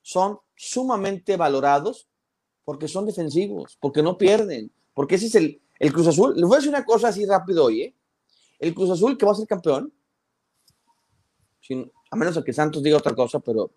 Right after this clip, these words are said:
yo creo que va a ser campeón, juega idéntico. Escúchenme lo que les digo, ¿eh? Idéntico. Bueno, no idéntico, que no tiene ese pase corto y tanta posesión,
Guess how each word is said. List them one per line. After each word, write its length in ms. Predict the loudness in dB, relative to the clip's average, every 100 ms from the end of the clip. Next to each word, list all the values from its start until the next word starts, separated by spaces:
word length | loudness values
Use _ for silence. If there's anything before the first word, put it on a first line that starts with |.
| _
yo 100 | 0
creo 40 | 2
que 100 | 2
va 60 |
a 40 | 0
ser 120 | -2
campeón, 400 | -4 -4 -4 -6 _ _ _
juega 420 | 2 4 4 2 -6 _ -6
idéntico. 760 | 2 4 4 0 -10 -12 -16
Escúchenme 440 | -8 -6 -6 -6 -6
lo 120 | -6
que 80 | -6
les 120 | -6
digo, 240 | -4 -4
¿eh? 120 | -4 _ _
Idéntico. 680 | 0 2 2 -2 -8 -10 -16 _ _ _ _ _
Bueno, 200 | -12 -10
no 140 | -6 0
idéntico, 420 | 0 0 -8 -6
que 80 | -4
no 140 | -4
tiene 260 | -4 -8 -10 _ _ _ -10
ese 220 | -6 -2
pase 320 | 0 0 0
corto 580 | 2 2 2 -2 -4 -6 _ _
y 80 | -8
tanta 300 | -4 -4 -4
posesión, 520 | -6 -8 -4 -4 -6